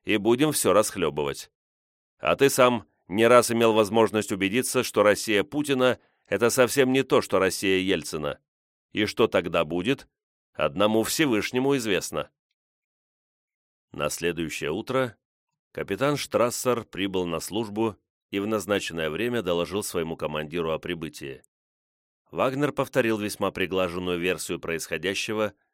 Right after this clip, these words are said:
велев ехать на полигон. Посмотреть и на месте определиться, сколько людей и техники потребуется для выполнения поставленной задачи.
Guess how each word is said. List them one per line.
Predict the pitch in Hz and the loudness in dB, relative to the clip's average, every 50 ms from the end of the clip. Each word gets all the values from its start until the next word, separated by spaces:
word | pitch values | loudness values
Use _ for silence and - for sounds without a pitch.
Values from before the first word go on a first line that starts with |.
| _ _ | _ _
велев | - 87 95 98 92 107 131 127 - | -6 -2 -2 0 0 0 -2 -2 -4
ехать | 98 87 85 80 - 90 85 - | -2 -2 -2 -2 -4 -8 -8 -6
на | 90 87 82 | -8 -10 -8
полигон. | - 87 85 87 90 80 85 76 69 69 - _ _ _ _ _ _ _ _ _ _ _ _ _ _ _ _ | -6 -6 -6 -6 -4 -4 -4 -4 -4 -8 -16 _ _ _ _ _ _ _ _ _ _ _ _ _ _ _ _
Посмотреть | 82 85 - - 85 82 - - 101 120 - - - _ _ _ _ _ _ _ _ | -4 -4 -4 -4 -6 -6 -4 -2 -4 -4 -4 -8 -16 _ _ _ _ _ _ _ _
и | - 107 | -4 -2
на | 113 131 127 | 0 2 2
месте | 113 107 104 98 - - 98 | 2 2 0 0 0 0 0
определиться, | 90 85 90 90 85 85 87 90 117 127 - - 123 | 0 0 -2 -4 -4 -2 -2 -2 -2 -4 -4 -4 -6
сколько | 107 - - 110 104 101 - 95 | -6 -2 -2 -2 -2 0 -4 -4
людей | 87 85 82 76 92 92 95 | -4 -4 -4 -2 0 -2 -2
и | - - - 76 | -2 -6 -10 -12
техники | - - 92 95 95 - 120 120 - 120 | -6 -4 -4 -4 -4 -4 -10 -8 -8 -8
потребуется | - - 92 87 - 87 92 92 107 117 117 113 - 117 95 | -4 -4 -6 -4 -4 -6 -4 -2 -2 -2 -2 -2 -4 -6 -4
для | 82 90 85 | -4 -4 -4
выполнения | 85 85 - 85 82 80 82 85 92 98 104 104 | -4 -4 -4 -4 -4 -4 -4 -4 -4 -2 -4 -4
поставленной | - - 110 - - - 80 76 76 78 78 82 85 | -2 -4 -6 -6 -4 -4 -4 -4 -4 -6 -6 -6 -6
задачи. | 78 92 95 90 87 76 - - - 69 - | -4 -4 -2 -2 -2 -4 -4 -8 -12 -14 -14